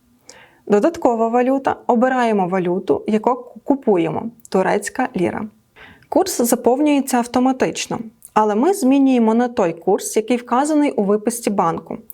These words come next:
або ще називають міжбанківським курсом. Зробимо таким чином. Вкажемо суму гривні п'ять тисяч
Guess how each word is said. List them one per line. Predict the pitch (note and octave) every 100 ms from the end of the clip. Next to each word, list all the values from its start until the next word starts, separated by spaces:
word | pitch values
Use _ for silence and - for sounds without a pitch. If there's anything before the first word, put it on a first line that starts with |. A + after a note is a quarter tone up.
| - - - -
або | G#3 B3 G#4
ще | - D4
називають | D#4+ B3+ G#3+ G3+ A3+ C4
міжбанківським | A#3 A3 A3 G3+ G#3 G3+ - F#3+
курсом. | - D#3 - - A#3+ G#3+ _ _ _ - - - _ -
Зробимо | G3+ F#3+ G#3 D#4 E4
таким | B3 A#3 A3+
чином. | A3+ - E3 - - _
Вкажемо | - - C#4 F4 D4+ B3
суму | - C4 B3+ A#3+
гривні | G#3+ F#3+ F3 G3+ B3+
п'ять | - A3+ B3+ -
тисяч | F3 E3+ - - -